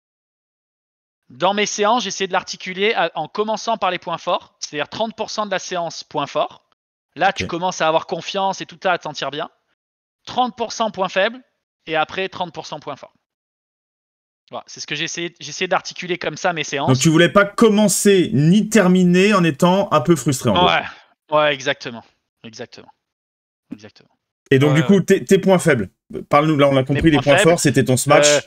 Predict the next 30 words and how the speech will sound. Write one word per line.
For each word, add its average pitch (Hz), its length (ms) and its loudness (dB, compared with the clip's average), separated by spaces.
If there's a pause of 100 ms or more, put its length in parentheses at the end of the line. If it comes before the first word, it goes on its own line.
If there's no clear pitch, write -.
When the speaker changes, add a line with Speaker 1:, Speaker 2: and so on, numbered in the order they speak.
(460)
Speaker 2:
c'était, 135 320 4
Speaker 1:
voilà, 127 80 4 (200)
Speaker 2:
euh, 120 40 4
Speaker 1:
c'est 113 120 -2
Speaker 2:
c'était 131 280 0
ton, 139 240 4
ta 143 160 4
volée 143 160 4
de 131 60 -6
coup 165 140 4
droit 160 420 4
en 127 80 6
l'occurrence, 147 840 2
que 110 120 -4
je, 113 180 0
que 110 180 0
je 110 80 -2
trouvais 120 220 0
très 123 240 0
agressive 120 400 2
et 110 80 2
tout. 180 280 2 (420)
Euh, 123 420 4
Speaker 1:
Ouais. - 80 2
Speaker 2:
on 127 60 2
va 139 100 6
dire 151 220 4
aussi 170 280 0
que - 40 -12
t'as, 147 160 6